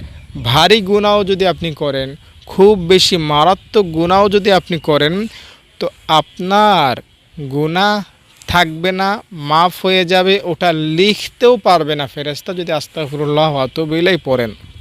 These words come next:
কীভাবে আরও সহজ করে বলি, মনে করেন একটা জায়গায় খুব আগুন লেগেছে, তো এই আগুনকে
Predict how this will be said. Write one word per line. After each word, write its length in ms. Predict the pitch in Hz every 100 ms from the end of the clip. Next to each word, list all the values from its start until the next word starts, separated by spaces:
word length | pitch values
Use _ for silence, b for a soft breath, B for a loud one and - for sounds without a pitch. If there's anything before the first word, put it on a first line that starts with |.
| - - - - -
কীভাবে 380 | 165 175 185
আরও 180 | 180 180
সহজ 360 | 165 175 185 -
করে 240 | - 180
বলি, 380 | 165 165 151 160 - B B B B -
মনে 220 | 170 196
করেন 340 | 185 208 208 196 - b b b -
একটা 240 | 170 208
জায়গায় 260 | 196 208 214
খুব 640 | - - 226 240 233 226 -
আগুন 380 | 180 165 180 180
লেগেছে, 640 | 160 143 127 - - 117 _ _ _ b b - -
তো 60 | 175 -
এই 320 | 196 214 220 - _ -
আগুনকে 1000 | 160 160 185 208 208 202 - 170 143